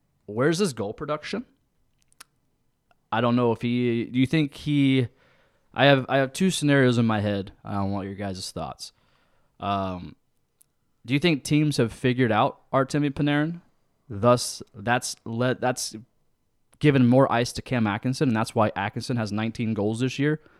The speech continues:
Or do you think the bread man's just kinda checked out? He knows he's not coming back next year,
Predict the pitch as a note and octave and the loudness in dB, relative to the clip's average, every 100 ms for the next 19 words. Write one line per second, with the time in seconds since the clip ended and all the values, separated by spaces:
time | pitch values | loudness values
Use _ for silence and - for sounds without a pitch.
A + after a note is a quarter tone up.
0 | _ _ _ _ A#2 B2 C3 B2+ C3+ B2+ | _ _ _ _ 4 6 4 2 0 0
1 | - _ _ _ _ - G2+ A#2+ B2+ A#2 | -4 _ _ _ _ -6 2 4 6 4
2 | A2+ A2 G#2+ - A#2+ G#2 - G2+ - G#2 | 0 -2 -6 -4 -2 -2 -2 -4 -2 -4
3 | G2 - - G2+ A#2 A2 G#2+ G#2+ F#2+ A2 | -4 -8 -8 0 4 4 2 -2 -2 -4
4 | G#2 G2 G2 A2 G2 - - G2+ F#2 F#2 | -2 -2 -4 -4 -6 -8 -6 -2 -2 -4